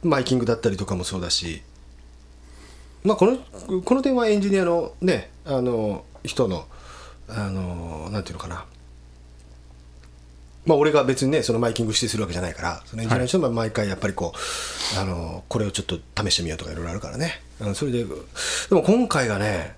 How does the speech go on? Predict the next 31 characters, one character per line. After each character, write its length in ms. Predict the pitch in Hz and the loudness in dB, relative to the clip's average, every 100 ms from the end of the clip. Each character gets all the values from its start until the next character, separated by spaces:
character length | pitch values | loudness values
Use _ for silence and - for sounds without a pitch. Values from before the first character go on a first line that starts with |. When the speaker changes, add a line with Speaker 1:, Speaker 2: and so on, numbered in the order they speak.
| - | -8
Speaker 1:
あ 140 | 123 | -2
の、 80 | 113 | -2
一 200 | 107 175 | 0 0
番 240 | 170 170 165 | 2 2 2
こ 120 | 165 | 2
う、 20 | |
レ 120 | 160 | 2
ン 120 | 156 | 0
ジ 160 | 143 160 | 0 0
感 300 | 135 107 95 | 2 2 0
が 300 | 87 85 - - - | -2 -4 -8 -16 -10
も 200 | 113 107 | -6 -2
う 20 | |
あ 60 | 104 | -2
る 80 | 117 | -2
ん 20 | |
じ 80 | 90 | -2
ゃ 20 | |
な 60 | |
い 40 | 80 | -4
か 100 | - | -6
な 200 | 85 82 - | -6 -8 -12
と 100 | 85 | -12
思 100 | - | -12
う。 40 | - | -6
Speaker 2:
う 40 | 101 | -4
ん。 40 | |
Speaker 1:
う 40 | |
ん。 540 | 90 82 80 76 82 - - - - - - - - - - - - - - - - - - - - - - - - - | -4 -6 -8 -8 -12 -14 -20 -20 -20 -20 -20 -20 -20 -20 -20 -20 -20 -20 -20 -20 -20 -20 -20 -20 -20 -20 -20 -20 -12 -4
い 60 | |
い 260 | 104 82 | -2 -4